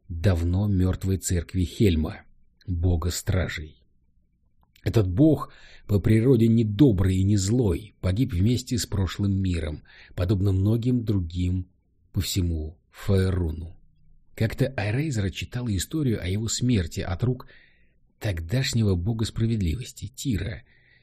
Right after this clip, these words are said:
который также погиб в прошлом столетии. Подобное едва ли могло иметь для неё смысл, зачем этим двум богам развязывать войну и почему их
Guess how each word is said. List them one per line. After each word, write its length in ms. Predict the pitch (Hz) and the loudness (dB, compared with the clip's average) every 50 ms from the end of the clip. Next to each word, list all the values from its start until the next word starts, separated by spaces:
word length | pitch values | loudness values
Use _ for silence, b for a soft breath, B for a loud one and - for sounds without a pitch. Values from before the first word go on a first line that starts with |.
| b b - | b b -12
который 340 | - - - 160 175 170 | -6 -4 0 2 2 2
также 500 | - - - - 131 123 101 - - 117 | 0 -2 -4 -4 -4 -2 -4 -2 -4 -2
погиб 420 | - - 98 85 92 131 143 135 - | 0 0 0 0 0 -2 -4 -4 -8
в 200 | - - - - _ _ _ _ _ | -18 -20 -20 -20 _ _ _ _ _
прошлом 460 | - - - 110 135 - - 139 139 | -10 -8 -6 -6 -8 -8 -8 -8 -8
столетии. 800 | 135 - - 120 107 85 82 82 - - 85 78 - - - _ _ _ _ _ _ _ _ _ _ _ | -8 -6 -4 -2 -2 -2 -2 -4 -6 -10 -10 -10 -10 -12 -16 _ _ _ _ _ _ _ _ _ _ _
Подобное 380 | - 98 104 147 131 135 131 | 0 2 4 4 6 6 4
едва 420 | 113 107 113 110 90 90 90 120 123 | 4 4 2 2 0 0 -2 -2 0
ли 120 | 123 113 | 0 2
могло 360 | 107 104 104 95 101 107 110 | 2 2 2 2 2 4 4
иметь 560 | 104 101 101 104 110 110 107 87 - - - - | 6 6 6 6 4 4 2 0 -2 -8 -18 -12
для 140 | - 98 98 | -6 -4 0
неё 220 | 95 101 104 101 95 | 0 2 2 0 0
смысл, 600 | - - - 143 165 156 - - 98 85 80 B B B B B B B B | 0 0 0 2 2 2 0 0 -4 -4 -6 B B B B B B B B
зачем 340 | - 98 101 - - - 127 | -6 -4 -2 2 4 4 4
этим 180 | 123 - 101 92 | 4 4 2 2
двум 240 | 92 110 120 107 | 2 2 2 2
богам 600 | 85 95 87 82 80 92 113 135 143 151 143 - - - _ _ _ _ _ _ _ _ | 2 2 0 0 0 0 0 2 2 0 0 -2 -8 -16 _ _ _ _ _ _ _ _
развязывать 680 | - 90 90 82 76 80 92 101 95 90 104 101 - | -2 0 0 0 0 0 -2 -2 0 0 -2 0 0
войну 400 | 110 117 120 123 127 120 98 87 | 0 0 2 2 2 2 2 2
и 100 | 80 78 | 0 -2
почему 500 | - - - - - - 90 107 123 135 | -2 -4 -6 -4 -2 0 0 2 2 0
их 460 | - - 104 123 135 127 - - - | -2 -2 -2 -2 -2 -4 -6 -12 -20